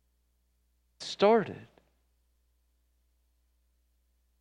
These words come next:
The darkness of this world, the sin that grips it, the prince who rules it, the death that overshadows it, all that, that darkness, it was pierced the night the Son of God was born into the world.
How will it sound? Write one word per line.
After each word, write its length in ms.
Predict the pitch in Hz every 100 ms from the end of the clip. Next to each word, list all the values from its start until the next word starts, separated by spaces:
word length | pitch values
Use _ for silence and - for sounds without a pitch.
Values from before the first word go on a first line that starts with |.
| _ _ _ _ _ _ _ _ _ _ _ _ _ -
The 80 | 143
darkness 640 | 160 190 220 - 247 -
of 100 | 208
this 240 | 196 -
world, 520 | 160 175 170 143 113 98
the 100 | 123
sin 640 | - - - 190 180 160
that 160 | 151 131
grips 420 | 135 131 - -
it, 140 | 98
the 80 | 139
prince 440 | - - 165 156
who 220 | - 156 143
rules 540 | 131 131 123 107 -
it, 140 | 98
the 60 | -
death 420 | 120 143 156 -
that 120 | 156 139
overshadows 680 | 135 127 - 127 113 107
it, 80 | 107
all 240 | 123 180 233
that, 260 | 247 220 - - -
that 200 | - 175
darkness, 540 | 160 180 175 - 120 -
it 80 | 131
was 200 | 139 -
pierced 600 | - 226 214 143 - -
the 80 |
night 260 | 127 135 135
the 60 | 131
Son 280 | - 143
of 100 | 147
God 300 | 165 196 175
was 180 | 107 98
born 300 | 98 95 98
into 180 | 107 135
the 80 | 143
world. 500 | 160 190 190 170